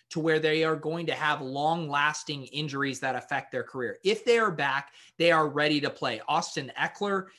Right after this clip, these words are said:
this week was a great example. He's been on his Twitch stream over and over saying he's good to go.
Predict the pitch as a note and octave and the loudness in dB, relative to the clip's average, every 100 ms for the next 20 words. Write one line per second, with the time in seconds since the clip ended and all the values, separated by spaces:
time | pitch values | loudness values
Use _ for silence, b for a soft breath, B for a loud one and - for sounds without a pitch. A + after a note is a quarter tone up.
0 | _ E3+ E3 E3 F3 F3+ D#3 C#3 A#2+ B2+ | _ 0 0 2 2 4 0 0 -4 -4
1 | C3 E3 F3+ D#3+ D3+ D3+ D3+ D#3+ D3+ D3 | 2 4 4 2 0 -2 -2 0 0 -2
2 | B D3 C3+ D#3+ D#3 D#3+ D#3 - - G#3+ | B -8 0 2 2 0 -2 -4 2 4
3 | A3 - - G#3+ G#3+ G3 F#3+ B - G3+ | 4 2 0 0 0 -2 -4 B 2 4
4 | G3+ F#3+ F#3 F#3+ F3+ F3+ D#3 D3 C3+ E3+ | 4 4 4 4 2 0 -2 -2 0 2
5 | F#3 D#3+ E3 F#3 G3 | 4 4 4 4 4